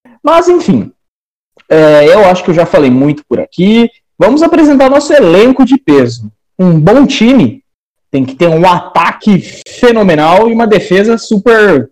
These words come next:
é, fechada, uma, é, uma defesa forte. E pra essa dupla de zaga comigo, tá ele, Vitor Gianluca. Fala, Jean!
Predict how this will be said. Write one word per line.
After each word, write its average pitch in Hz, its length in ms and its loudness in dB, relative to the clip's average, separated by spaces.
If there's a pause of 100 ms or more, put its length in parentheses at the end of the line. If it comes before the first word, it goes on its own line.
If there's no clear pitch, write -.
(360)
é, 139 440 4
fechada, 170 880 -2 (340)
uma, 135 140 -2
é, 123 240 0
uma 139 160 0
defesa 156 800 0 (160)
forte. 185 640 0 (400)
E 302 80 -2
pra 254 460 2
essa 233 340 0
dupla 185 320 0
de 156 140 0
zaga 170 360 -2
comigo, 180 640 -4
tá 233 180 2
ele, 202 340 2
Vitor 233 500 0
Gianluca. 220 680 2
Fala, 240 360 2
Jean! 233 420 2